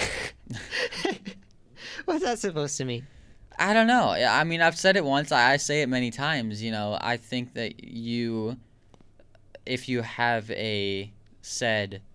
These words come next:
Speaker 1: opinion, I think that that is extremely hard for you to change.
Speaker 2: Okay, I'm gonna go based on you. So you think I should be what?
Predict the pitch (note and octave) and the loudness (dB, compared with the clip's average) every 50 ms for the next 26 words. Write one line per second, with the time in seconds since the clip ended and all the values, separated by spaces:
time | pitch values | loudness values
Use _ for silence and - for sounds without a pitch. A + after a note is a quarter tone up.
0 | - - - _ - - _ _ _ _ _ _ _ - A#2 A#2 - - C3+ C3 | -20 -20 -20 _ -20 -20 _ _ _ _ _ _ _ -6 -6 -6 -4 -4 -4 -2
1 | B2+ A2+ G#2 G2 F#2+ G2+ G#2+ A#2 - - _ _ _ _ _ _ _ _ _ _ | -2 -2 -2 -4 -4 -6 -8 -12 -14 -18 _ _ _ _ _ _ _ _ _ _
2 | _ _ - G2+ G2 - - A2 - - G#2 F#2+ G2 G#2 G2 G2 F#2+ F#2+ F#2 - | _ _ -4 -4 -4 -4 -8 -10 -6 -6 -8 -6 -4 -4 -4 -4 -4 -6 -8 -12
3 | - - A2 G#2 - - - A#2 A2+ A#2 A2+ A2+ G#2 G#2 A2 G#2 G2+ G2 - - | -12 -12 -12 -12 -10 -10 -10 -8 -8 -6 -6 -6 -6 -6 -6 -8 -8 -8 -10 -12
4 | G#2 G2 F#2 F#2 - - A#2 A2 - - - - - - B3 - A#3 A3 F#3+ G#3+ | -12 -10 -10 -12 -12 -12 -12 -12 -12 -14 -18 -4 0 0 0 0 0 -2 -4 -2
5 | A3 A3 A#3+ A#3 G3 G#3+ A3 G3+ F3+ F#3+ F#3+ E3+ - - F3 D#3 D#3 D3+ C#3+ C#3+ | -2 0 -2 0 0 0 -2 0 0 0 -2 -2 -2 -2 -2 0 0 0 -2 -2
6 | C#3 C3+ C3+ C3+ C3 - - - - D#3+ D3+ D#3 D#3+ D#3+ D3+ - D3 C3+ - C#3 | -2 -2 -4 -4 -6 -8 -8 -4 -2 -2 0 0 -2 -2 -2 -2 -4 -4 -4 -6
7 | C3 - - C3+ B2 A#2 A2+ A2+ A2+ G#2+ - | -8 -6 -4 -4 -4 -4 -4 -4 -6 -6 -8